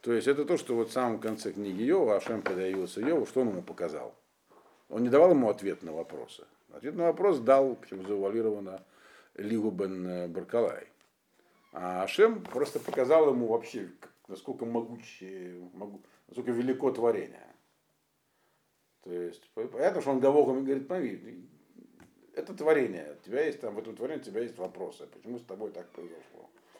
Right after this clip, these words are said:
Вот посмотри на всю картину и пойми, что есть Гавога, Миаль Гавога, который все это дело, так сказать, шомер, вот,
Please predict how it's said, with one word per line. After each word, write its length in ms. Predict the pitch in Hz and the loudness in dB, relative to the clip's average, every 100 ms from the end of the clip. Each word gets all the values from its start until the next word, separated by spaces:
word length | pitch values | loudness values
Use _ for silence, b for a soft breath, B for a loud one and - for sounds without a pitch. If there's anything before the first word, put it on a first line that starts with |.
| b | b
Вот 120 | - | -20
посмотри 260 | - 160 175 | -8 0 2
на 100 | 135 | 2
всю 180 | - - | -4 -2
картину 500 | 120 98 - 69 87 | -2 -2 -14 -20 -16
и 40 | |
пойми, 240 | 90 107 | -10 -10
что 100 | - | -8
есть 120 | 165 196 | -10 -2
Гавога, 340 | 170 170 104 | 2 2 0
Миаль 240 | 92 104 | -6 -8
Гавога, 460 | 110 95 80 76 - _ _ _ _ _ b b b b b _ | -10 -12 -14 -18 -20 _ _ _ _ _ b b b b b _
который 420 | 254 269 254 233 175 196 - - _ | -8 -6 -6 -8 -14 -18 -20 -20 _
все 240 | - - 175 | -16 -4 -2
это 160 | 151 | -2
дело, 300 | 143 147 127 | -2 -2 -2
так 140 | 113 110 | -6 -10
сказать, 380 | - 110 107 - _ _ b b b | -10 -10 -10 -20 _ _ b b b
шомер, 380 | - 139 135 101 - _ _ | -4 0 0 0 -8 _ _
вот, 140 | 95 | -20